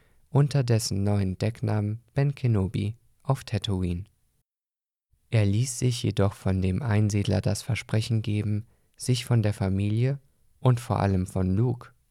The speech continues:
fernzuhalten. Obwohl Kenobi ihm mehrfach das Leben rettete, blieb Owen Lars stur und beharrte darauf,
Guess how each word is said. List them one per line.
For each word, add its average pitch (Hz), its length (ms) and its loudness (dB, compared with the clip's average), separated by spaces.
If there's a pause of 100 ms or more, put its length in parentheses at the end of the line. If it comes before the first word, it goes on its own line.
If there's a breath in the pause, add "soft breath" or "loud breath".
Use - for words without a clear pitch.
fernzuhalten. 95 880 -2 (1300)
Obwohl 123 460 2
Kenobi 98 880 0
ihm 92 280 0
mehrfach 107 480 0
das - 240 -4
Leben 98 280 0
rettete, 98 640 -2 (440 soft breath)
blieb 120 320 0
Owen 113 400 4
Lars 95 360 -2
stur - 540 -6 (380 soft breath)
und 92 220 -4
beharrte 104 500 -2
darauf, 101 560 -2